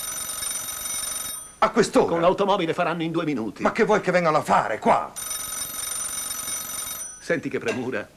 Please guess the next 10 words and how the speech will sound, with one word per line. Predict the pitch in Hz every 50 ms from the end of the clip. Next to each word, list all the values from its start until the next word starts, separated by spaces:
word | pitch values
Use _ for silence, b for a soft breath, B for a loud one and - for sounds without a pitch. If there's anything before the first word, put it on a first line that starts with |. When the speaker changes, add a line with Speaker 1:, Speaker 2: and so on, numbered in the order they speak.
| - - - - - B B B B B -
Speaker 2:
È | - - 165
lei. | 135 156 156 160 139 104 104 98 - - - - - B B B B B -
Ti | - 143
vuol | 131 143
dire | 135 156 156 143
della | 139 127 131
spiegazione | - - 156 135 131 - - 165 160 143
avuta | 127 127 156 143 131
con | - 135 127
me. | 120 101 90